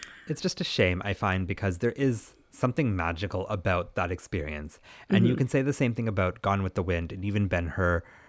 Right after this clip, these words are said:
Speaker 1: These movies have, their length is almost a part of the magic.
Speaker 2: Yeah.
Speaker 1: I'll say that because the length, because they're well-made movies. If they were shitty movies, I wouldn't say that.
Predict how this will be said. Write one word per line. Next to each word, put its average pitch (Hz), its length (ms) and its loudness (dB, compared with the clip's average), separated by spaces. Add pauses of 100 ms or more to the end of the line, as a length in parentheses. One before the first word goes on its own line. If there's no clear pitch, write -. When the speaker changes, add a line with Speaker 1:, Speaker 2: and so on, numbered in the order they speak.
(300)
Speaker 1:
These 113 180 0
movies 127 340 2
have, 90 580 0 (680)
their 107 240 2
length 107 460 2
is 113 100 2
almost 101 300 -4
a - 40 -2
part 90 280 -2
of 82 40 -4
the 85 60 -4
magic. 76 540 -8 (340)
Speaker 2:
Yeah. 170 280 -2 (340)
Speaker 1:
I'll 113 120 2
say 95 260 0
that 80 220 -4
because 107 360 -2 (160)
the 113 100 -2
length, 120 480 -2 (120)
because 170 260 2
they're 208 160 6
well-made 101 600 6
movies. 85 520 -2
If - 100 -8
they 117 80 2
were 104 220 0 (420)
shitty 165 320 2
movies, 87 520 0 (160)
I 117 60 -2
wouldn't 95 240 -2
say 90 180 -2
that. 80 260 -6